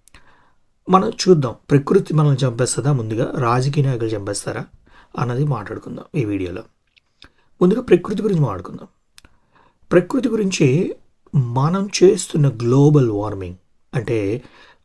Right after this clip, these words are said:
అభివృద్ధి పేరుతో ఇండస్ట్రీల ద్వారా మనం వాతావరణాన్ని ఎలా వేడెక్కిస్తున్నాం అన్నది మనందరికీ తెలిసిన విషయమే.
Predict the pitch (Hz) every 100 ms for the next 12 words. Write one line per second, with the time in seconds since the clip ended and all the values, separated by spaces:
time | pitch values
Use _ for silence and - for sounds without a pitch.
0 | - 131 147 170 151 156 135 131 135 143
1 | 120 127 - _ - 123 135 151 - -
2 | 135 127 127 127 - - - 113 110 107
3 | 107 - - _ - _ _ _ 139 131
4 | 135 127 117 120 143 147 143 131 135 120
5 | 104 104 120 120 110 107 107 - - -
6 | 113 233 _ _ _ _ _ _ _ _
7 | _ _ _ 120 117 107 107 - - 175
8 | 175 208 214 170 151 156 151 139 120